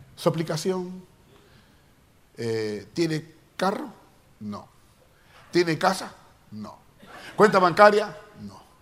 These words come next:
¿Tiene esposa? No. ¿Tiene hijos? O sea, mire qué tremendo, ¿ah? ¿Esposa? No. ¿Hijos? No, porque este tiene hijos fuera de casarse. Uy, no. No. No. No. Todo era no.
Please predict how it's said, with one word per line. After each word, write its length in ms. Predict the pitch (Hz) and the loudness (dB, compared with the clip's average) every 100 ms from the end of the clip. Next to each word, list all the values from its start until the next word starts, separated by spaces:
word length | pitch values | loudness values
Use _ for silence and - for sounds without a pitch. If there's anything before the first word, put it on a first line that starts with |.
| - - - - - | -20 -18 -16 0 6
¿Tiene 160 | 202 | 6
esposa? 500 | 214 233 294 - 170 - - - - - | 6 10 10 10 6 2 -14 -18 -20 -16
No. 240 | 113 - - _ - - - - | -14 -14 -18 _ -20 -20 -16 4
¿Tiene 240 | 233 233 | 6 10
hijos? 540 | 294 302 247 175 - - - - | 10 12 12 10 8 -10 -16 -10
O 60 | |
sea, 160 | - 127 | -4 -4
mire 240 | 113 202 | -2 -2
qué 120 | - 170 | -2 -2
tremendo, 400 | 180 185 117 123 | 0 0 2 0
¿ah? 100 | 220 | 0
¿Esposa? 440 | 117 - 214 - - - | 2 6 6 4 -8 -8
No. 220 | 131 143 - | 0 0 0
¿Hijos? 300 | 202 214 127 | -2 -2 -2
No, 180 | 117 - | -4 -4
porque 200 | 117 107 | -4 -6
este 300 | 147 143 170 | -4 -4 -4
tiene 180 | 156 170 | -2 0
hijos 320 | 170 156 - - - | 2 0 -2 -18 -4
fuera 160 | 180 160 | -2 0
de 60 | |
casarse. 420 | 123 180 226 139 101 | 0 0 0 -2 -6
Uy, 180 | 190 131 | -6 -4
no. 260 | 139 - - - - - | -2 -4 -4 -20 -20 -14
No. 240 | 101 104 - - - _ _ _ _ _ _ _ _ _ | -8 -8 -8 -18 -20 _ _ _ _ _ _ _ _ _
No. 560 | 208 285 233 - - - - - - - - - - | 8 12 12 8 -8 -16 -20 -20 -20 -20 -20 -20 -2
No. 400 | 220 311 262 - | 10 12 12 10
Todo 200 | 330 381 | 10 12
era 140 | 370 311 | 12 12
no. 500 | 359 349 - - | 12 12 12 2